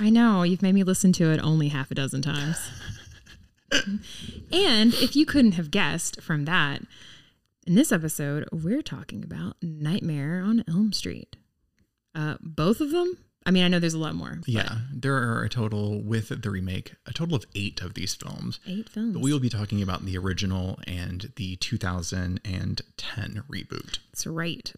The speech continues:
Speaker 1: That's right. Because reboots have seemed to be, like, kind of heavy on my mind lately, and remakes, because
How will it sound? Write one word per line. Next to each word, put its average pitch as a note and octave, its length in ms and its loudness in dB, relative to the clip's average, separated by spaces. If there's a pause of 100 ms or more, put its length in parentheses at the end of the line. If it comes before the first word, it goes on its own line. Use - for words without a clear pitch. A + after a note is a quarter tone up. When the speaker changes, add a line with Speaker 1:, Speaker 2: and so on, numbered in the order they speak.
Speaker 1:
That's D#3+ 180 -12
right. - 260 -10 (540)
Because F3+ 840 -2 (560)
reboots D4+ 340 4
have A#4 80 0
seemed D#4 140 6
to C#4 60 10
be, B3 80 10
like, F3+ 340 2
kind G3+ 180 4
of D#3 240 2
heavy F#3+ 300 2
on D#3+ 140 2
my D3 180 0
mind F#3 540 0
lately, F#3 600 0
and D3 380 0
remakes, E3 420 2
because F#3 640 0